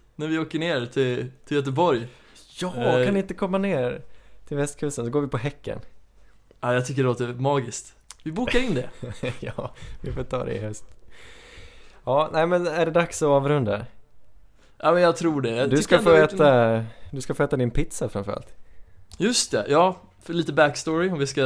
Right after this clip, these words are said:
Speaker 1: dra undan gardinen, var ju att jag har precis kommit hem från att ha varit i Falun, så jag har hunnit slänga in en Grandiosa i mikron. Men sen så, i mitten när jag värmde den så bara: "Nej, men jag skiter i det här, så går vi och spelar in." <laughs> Så det ligger där lite halvt stel nu, men vi, vi värmer på den och ser om det funkar.
Speaker 2: Uppoffring, alltså.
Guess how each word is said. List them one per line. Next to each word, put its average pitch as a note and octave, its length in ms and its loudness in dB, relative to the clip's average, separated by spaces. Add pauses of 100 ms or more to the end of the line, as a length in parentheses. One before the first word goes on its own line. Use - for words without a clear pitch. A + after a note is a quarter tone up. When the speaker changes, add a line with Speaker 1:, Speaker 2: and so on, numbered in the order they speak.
Speaker 1:
dra C3+ 280 0
undan C3 300 2
gardinen, C3 460 2
var C3+ 120 2
ju B2 80 4
att A#2+ 180 -2
jag C#3+ 340 2
har C3+ 180 0
precis C#3+ 320 -2
kommit C3+ 260 0
hem C#3+ 240 2
från C3 160 -6
att A#2+ 40 -4
ha A#2+ 100 -2
varit A#2 100 -8
i B2 40 -4
Falun, B2+ 440 0
så B2+ 120 -4
jag B2+ 80 2
har C3+ 140 4
hunnit C#3+ 200 0
slänga C#3+ 300 -2
in D#3+ 120 -6
en C#3 80 -2
Grandiosa C#3 680 0
i B2 100 2
mikron. A2+ 540 -2 (440)
Men C3+ 120 2
sen C#3+ 180 6
så, C3 380 0
i D#3 120 -4
mitten E3+ 340 0
när C#3 180 2
jag C3 80 4
värmde C3+ 280 4
den C#3+ 60 0
så C3 100 -10
bara: A#2 120 -4
"Nej, B2+ 120 4
men C#3+ 80 4
jag C#3 80 4
skiter E3 380 4
i C3+ 40 6
det B2+ 60 4
här, B2 160 4
så B2 120 -6
går C3 100 2
vi B2 100 0
och B2 60 0
spelar B2 340 0
in." A#2 160 -4 (120)
<laughs> - 120 -8
Så C#3+ 220 -4
det D3 100 -2
ligger E3 300 -2
där B2 220 -2 (540)
lite D3 180 6
halvt C#3+ 320 6
stel D3+ 460 4
nu, A2+ 140 0
men A#2+ 180 -4
vi, D3+ 200 0
vi D#3 160 -4
värmer G3 240 8
på F3 160 4
den C#3 120 2
och C3+ 100 2
ser C3 100 2
om B2 60 -2
det C#3 100 2
funkar. B2+ 180 0
Speaker 2:
Uppoffring, B2+ 320 -4
alltså. - 160 -14